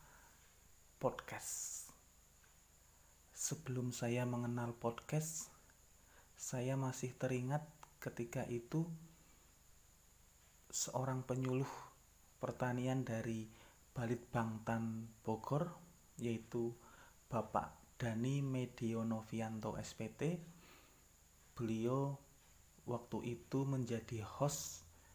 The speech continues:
di webinar yang mengetengahkan tentang media penyuluhan pertanian.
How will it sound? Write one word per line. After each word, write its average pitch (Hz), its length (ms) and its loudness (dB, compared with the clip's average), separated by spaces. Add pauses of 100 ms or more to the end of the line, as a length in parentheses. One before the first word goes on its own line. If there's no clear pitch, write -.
(320)
di 131 160 2
webinar 123 880 4 (2250)
yang 117 240 4
mengetengahkan 123 1200 0 (160)
tentang 131 640 2
media 123 480 2
penyuluhan 123 800 2
pertanian. 113 640 2